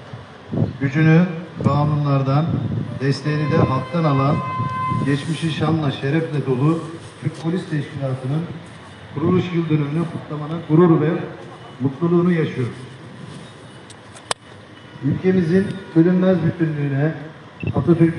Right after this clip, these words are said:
ilke ve inkılapları doğrultusunda mücadele etmenin zengin gururunu taşımaktadır. Türk Polis Teşkilatı,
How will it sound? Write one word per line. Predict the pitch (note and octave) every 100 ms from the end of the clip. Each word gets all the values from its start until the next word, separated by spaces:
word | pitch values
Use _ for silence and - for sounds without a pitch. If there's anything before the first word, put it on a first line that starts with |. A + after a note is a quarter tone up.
| E3
ilke | C3+ E3+ E3
ve | D#3
inkılapları | D3+ D3+ D3+ D3+ D#3+ E3+
doğrultusunda | D3+ C#3+ C#3 - - C3 B2+ C3+ E3 - - - - -
mücadele | A#2+ D3 D#3 D#3 D#3+ E3
etmenin | - C#3 C#3 E3+ - - - -
zengin | D#3 D#3+ F3
gururunu | D#3 D3+ D3+ D3 D#3+ E3+
taşımaktadır. | C#3+ B2+ A#2 C3 D3+ B2 G#2+ - - - - - - - - - - - - - - -
Türk | F3 F#3+
Polis | F3+ F3 F3 E3+
Teşkilatı, | D3 D#3 D3 C3+ C3 D3+